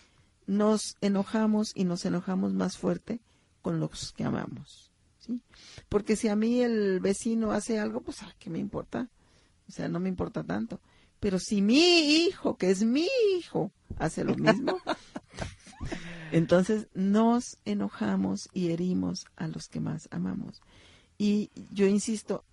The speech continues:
no recomendaría, por supuesto, de ninguna manera decírselo al hijo, pero sí permitirme pensarlo, sentirlo,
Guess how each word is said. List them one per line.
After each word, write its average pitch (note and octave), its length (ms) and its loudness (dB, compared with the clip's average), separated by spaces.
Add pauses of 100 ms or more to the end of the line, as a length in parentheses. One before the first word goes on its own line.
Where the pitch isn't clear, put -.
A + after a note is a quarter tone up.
no G#3+ 640 6
recomendaría, E3+ 640 2
por F#3+ 340 8
supuesto, G#3 460 2
de G3+ 120 4
ninguna E3+ 340 2
manera D#3 400 0
decírselo E3 580 -2
al B2 120 -2
hijo, - 320 -4 (680)
pero G#3+ 180 2
sí A#3+ 180 0
permitirme G#3 840 -2 (240)
pensarlo, F#3+ 680 -2
sentirlo, G3+ 760 -4